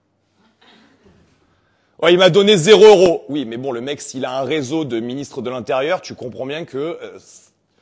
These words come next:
il peut te donner zéro. Tu vas quand même réussir, d'accord ? Donc, le dopage hormonal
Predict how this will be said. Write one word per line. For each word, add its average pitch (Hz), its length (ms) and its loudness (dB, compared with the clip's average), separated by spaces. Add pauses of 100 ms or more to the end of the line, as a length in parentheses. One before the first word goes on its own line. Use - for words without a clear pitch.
(480)
il 90 80 -20
peut 127 120 -10
te 113 60 -10
donner 143 240 -6
zéro. 160 380 0 (1400)
Tu - 160 -8
vas 147 120 0
quand 175 140 -2
même 175 140 -2
réussir, 170 500 -2 (260)
d'accord ? 160 440 -2 (760)
Donc, 214 480 2 (2500)
le 139 180 -6
dopage 196 560 0 (100)
hormonal 156 720 4